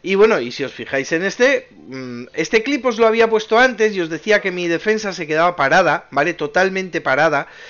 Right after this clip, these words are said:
Y bueno, pues lo vais a volver a ver otra vez. En este partido voy perdiendo cuatro dos. Se ha pasado el tiempo,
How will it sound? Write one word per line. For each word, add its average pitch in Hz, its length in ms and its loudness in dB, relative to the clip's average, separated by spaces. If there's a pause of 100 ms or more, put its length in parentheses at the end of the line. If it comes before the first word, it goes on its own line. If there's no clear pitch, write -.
(140)
Y 151 200 2
bueno, 156 260 -2
pues 143 160 -6
lo 147 100 0
vais 185 200 2
a 214 60 4
volver 190 280 2
a 185 100 4
ver 190 380 0
otra 180 300 2
vez. 202 260 2
En 160 160 -6
este 180 160 -6
partido 180 320 -2
voy 160 100 0
perdiendo 180 360 -4
cuatro 185 280 -2
dos. 202 280 -2 (480)
Se 208 200 2
ha 247 80 4
pasado 285 360 2
el 214 160 -2
tiempo, 226 460 -6